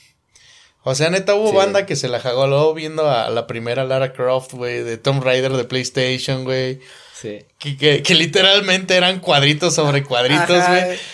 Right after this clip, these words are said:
Speaker 1: Y,
Speaker 2: Que
Speaker 1: y
Speaker 2: no
Speaker 1: dos
Speaker 2: porque
Speaker 1: triángulos
Speaker 2: tenía,
Speaker 1: en el
Speaker 2: ajá,
Speaker 1: pecho, güey.
Speaker 2: exactamente, era lo que te decías, no porque tenía dos conos, güey.
Speaker 1: <laughs>
Speaker 2: Ya, ajá.
Speaker 1: O sea, y, y, y, y, y fue una revolución, güey, lo de los gráficos en, en tres D, güey.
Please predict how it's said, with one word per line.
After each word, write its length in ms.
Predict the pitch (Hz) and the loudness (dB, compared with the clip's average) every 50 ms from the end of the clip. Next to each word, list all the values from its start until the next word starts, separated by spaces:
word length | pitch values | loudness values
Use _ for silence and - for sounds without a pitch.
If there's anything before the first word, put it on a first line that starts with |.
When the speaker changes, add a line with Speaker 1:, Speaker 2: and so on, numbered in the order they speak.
| - - _ | -20 -6 _
Speaker 1:
Y, 260 | 139 147 151 - - _ _ | -2 -2 -2 -2 -8 _ _
Speaker 2:
Que 100 | - 175 | 0 4
Speaker 1:
y 60 | 170 | 4
Speaker 2:
no 80 | 175 180 | 6 6
Speaker 1:
dos 160 | 190 196 - | 6 6 6
Speaker 2:
porque 160 | 254 254 233 185 | 6 6 6 6
Speaker 1:
triángulos 480 | 185 185 190 196 196 190 185 185 160 | 6 4 4 4 6 6 6 6 4
Speaker 2:
tenía, 60 | 160 | 4
Speaker 1:
en 60 | 165 156 | 2 2
el 60 | - | 2
Speaker 2:
ajá, 280 | 196 - 220 214 220 | 2 2 4 4 4
Speaker 1:
pecho, 120 | 220 - - - | 4 4 4 4
güey. 80 | 143 - - | 4 4 4
Speaker 2:
exactamente, 580 | 143 202 196 - - - 180 180 190 185 196 | 4 2 2 0 0 0 0 0 0 0 2
era 100 | 202 196 196 | 2 2 2
lo 40 | 190 | 0
que 80 | 190 | 0
te 80 | 156 185 | -2 -2
decías, 240 | 175 170 185 190 202 | -2 -2 -2 -2 0
no 100 | 196 196 | 0 -2
porque 200 | 160 151 151 131 | -2 -2 -2 -4
tenía 260 | 135 135 143 151 160 | -4 -2 -2 0 0
dos 160 | 165 170 147 | 0 0 0
conos, 520 | - 160 147 156 156 156 170 180 185 190 185 | 0 -2 0 0 2 2 2 2 0 0 0
güey. 100 | 190 190 185 | -2 -4 -4
Speaker 1:
<laughs> 920 | - - 175 - - - - - - - - - - 196 - - - - 127 | -6 -8 -8 -8 -6 -8 -10 -6 -8 -8 -8 -6 -10 -10 -10 -8 -10 -8 -6
Speaker 2:
Ya, 180 | 113 107 110 107 - | -4 -4 -4 -6 -6
ajá. 300 | - 104 101 - 95 101 - - - - - _ | -8 -10 -10 -8 -10 -12 -12 -14 -16 -18 -10 _
Speaker 1:
O 120 | - 151 156 | -2 0 0
sea, 380 | 147 147 180 190 185 185 185 - - _ _ _ - | 2 2 4 4 4 2 0 -6 -18 _ _ _ -10
y, 100 | 147 156 | -8 -4
y, 840 | 160 165 175 170 170 170 165 160 160 156 143 - 143 143 135 135 - | -4 -2 -4 -4 -4 -4 -4 -4 -4 -4 -6 -6 -6 -6 -8 -6 -6
y, 360 | 143 147 151 147 147 147 147 - | -4 -2 -2 0 -2 -2 -4 -4
y, 100 | 131 147 | -6 -6
y 20 | 143 | -6
fue 180 | 143 - 175 | -4 -4 -4
una 160 | 185 208 220 | 0 0 0
revolución, 680 | 226 214 190 165 151 139 135 127 - 156 151 156 160 156 | 2 2 2 2 2 0 -2 -4 -4 -6 -6 -6 -6 -6
güey, 240 | 147 143 139 131 | -4 -4 -4 -6
lo 160 | 120 120 117 117 | -6 -6 -6 -6
de 60 | 120 | -6
los 240 | 127 135 139 - - | -6 -8 -10 -12 -10
gráficos 460 | - 143 143 147 160 160 151 165 147 | -4 -4 -4 -4 -4 -6 -6 -6 -6
en, 240 | 139 120 110 110 - _ - - - - - - - _ _ _ _ _ | -6 -8 -10 -12 -18 _ -20 -20 -20 -20 -20 -20 -20 _ _ _ _ _
en 160 | 131 123 117 | -12 -12 -4
tres 300 | - 143 156 151 147 135 | -2 0 0 0 0 0
D, 220 | 143 151 143 135 | 0 0 0 0
güey. 260 | 127 127 120 117 - | -2 -4 -6 -8 -10